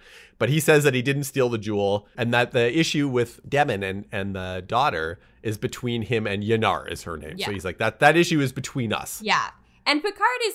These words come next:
Speaker 2: like, "Listen, I, I mean, he doesn't say it in so many words, but he's basically like, 'I don't care.'"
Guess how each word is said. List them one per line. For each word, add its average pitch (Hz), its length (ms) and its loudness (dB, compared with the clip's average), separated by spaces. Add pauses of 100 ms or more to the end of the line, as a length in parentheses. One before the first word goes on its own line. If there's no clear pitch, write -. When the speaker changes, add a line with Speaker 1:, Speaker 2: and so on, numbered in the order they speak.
Speaker 2:
like, 277 320 -6 (160)
"Listen, 196 500 -8
I, 220 560 -2 (640)
I 254 80 4
mean, 269 200 0
he 254 240 -8
doesn't 240 520 2
say 240 240 -4
it 240 80 -4
in 208 220 -4
so 208 180 -10
many 202 200 -8
words, 190 260 -10
but 208 100 -10
he's 214 140 -12
basically 220 420 -8
like, 196 240 -6 (140)
'I 185 160 2
don't 202 240 -6
care.'" - 460 -20